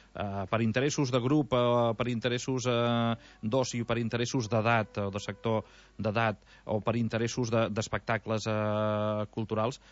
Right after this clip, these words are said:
que, eh, jo vull pensar que hi ha tantes eines de, d'info-, de, de, de comunicació que la gent ho sap que existeixen, però no s'implica. Eh, no s'implica per què? Eh,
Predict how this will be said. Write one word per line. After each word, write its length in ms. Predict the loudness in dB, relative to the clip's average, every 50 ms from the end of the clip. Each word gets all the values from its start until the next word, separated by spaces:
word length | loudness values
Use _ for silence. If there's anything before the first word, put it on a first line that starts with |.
| -20 -20 _ _
que, 100 | -6 -6
eh, 160 | -6 -6 -6 -10 -10 -12 -14 -12 -8
jo 120 | -6 -4
vull 160 | -2 -2 -2 0
pensar 480 | 0 0 0 0 -2 -2 -2 -2 -4 -8 -14 _ _ _ _ _ _ -20 -20 -20 _ _ _ _ _ _ -20 _ -20 -20 _ _ _ -6
que 120 | -2 0
hi 80 | 0 2
ha 80 | 2 0
tantes 300 | 0 0 0 0 0 0
eines 280 | 0 0 0 -2 -2
de, 160 | -2 -2 -2
d'info-, 480 | -2 0 0 2 2 2 0 -2 -4 -4
de, 160 | -2 0 0
de, 400 | 0 0 0 0 0 0 -2 -2 -4 -8 -18 -20 -20 -16 _
de 160 | -2 -2 -2 0
comunicació 760 | 0 0 2 2 2 2 0 -2 -4 -2 0 0 0 0 -2 -6 -4
que 120 | -2 0
la 80 | 0 0
gent 180 | 0 0 0
ho 60 | -2 -2
sap 320 | -2 -4 -4 -6 -6 -8
que 80 | -10 -8
existeixen, 580 | -6 -6 -8 -8 -8 -8 -8 -8 -8 -10 -10 -12 -16 -20 -20 -8 -2
però 120 | 0 0 0
no 140 | 2 0
s'implica. 680 | -2 -2 -2 -2 -2 -2 -2 -4 -6 -6 -8 -12 -14 -16 -16 -20 _ _ -20 -20 -20 -14 -6
Eh, 520 | -4 -4 -2 -2 -2 -4 -4 -4 -4 -2 -2
no 100 | -2 -2
s'implica 400 | -2 -4 -6 -6 -6 -6 -6 -4
per 140 | -4 -4 -4 -2
què? 160 | -4 -2 -2 -4 -6 -8 -16 _ _ _ -8
Eh, 560 | -6 -6 -6 -6 -6 -6 -6 -6 -6 -6 -6